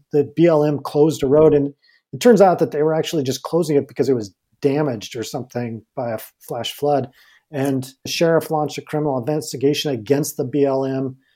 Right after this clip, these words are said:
Uh, <laughs> the, the B L M field manager, somebody, his kid was bullied in school, and somebody came to his house and drove donuts in his yard and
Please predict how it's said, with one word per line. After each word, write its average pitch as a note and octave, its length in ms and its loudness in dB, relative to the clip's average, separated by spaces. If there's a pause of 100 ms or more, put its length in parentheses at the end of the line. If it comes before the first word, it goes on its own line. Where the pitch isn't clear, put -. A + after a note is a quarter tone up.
(240)
Uh, C3+ 260 -4 (260)
<laughs> - 280 -20
the, D#3+ 340 2
the D3 80 -4
B E3+ 220 2
L E3 180 6
M D#3+ 380 0 (100)
field D3+ 420 2 (120)
manager, D3 760 0 (240)
somebody, D3+ 520 0 (180)
his D3 240 -6
kid D#3 360 0
was B2 120 0
bullied C#3 420 2
in C3 100 -2
school, C3 640 -4
and A2 160 -12 (300)
somebody D3 320 0
came D3+ 260 -4
to C#3 100 4
his C3 120 -2
house C#3 340 0
and C3 140 -6
drove C3+ 400 -2 (120)
donuts C#3 440 -2
in C#3 80 -6
his A#2 160 -6
yard C3 420 -2
and A#2+ 140 -10